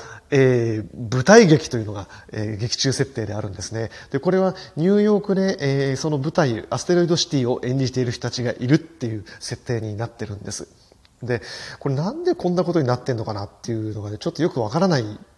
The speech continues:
パッと見た感じよくわからないんですよ。で、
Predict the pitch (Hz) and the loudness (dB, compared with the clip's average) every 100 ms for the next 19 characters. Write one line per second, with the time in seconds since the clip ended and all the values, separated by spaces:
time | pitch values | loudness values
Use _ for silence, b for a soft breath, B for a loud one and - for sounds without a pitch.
0 | - - - 151 - 196 185 127 104 156 | -20 -20 -12 -6 0 2 2 0 -2 -2
1 | 131 113 110 156 135 107 98 - - 104 | 0 -4 0 2 2 -2 -8 -14 -12 -10
2 | - 82 - B B B B 127 131 | -8 -8 -12 B B B B 2 2